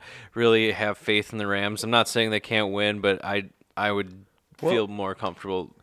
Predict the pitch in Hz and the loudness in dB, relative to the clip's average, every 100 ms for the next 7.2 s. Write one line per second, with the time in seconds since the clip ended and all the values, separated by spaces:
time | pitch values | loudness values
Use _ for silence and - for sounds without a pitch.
0 | _ 104 104 95 - 95 98 98 98 95 | _ -12 -12 -12 -10 -8 -8 -8 -10 -10
1 | 104 98 101 - 143 139 180 - - 135 | -12 -16 -16 0 0 2 0 0 -4 0
2 | 120 107 123 120 - 135 123 107 101 104 | 2 2 0 -6 -6 -6 -4 -2 -2 -4
3 | _ _ _ - 104 92 107 110 110 107 | _ _ _ -4 2 4 4 2 2 0
4 | 101 - 101 104 92 87 95 95 - 87 | -4 -6 -6 -2 -2 -2 -6 -10 -10 -8
5 | 85 78 80 78 71 71 92 - _ _ | -8 -10 -12 -12 -12 -10 -12 -14 _ _
6 | _ _ 113 120 120 113 _ 98 82 76 | _ _ -12 -10 -10 -12 _ -8 -6 -6
7 | 78 | -8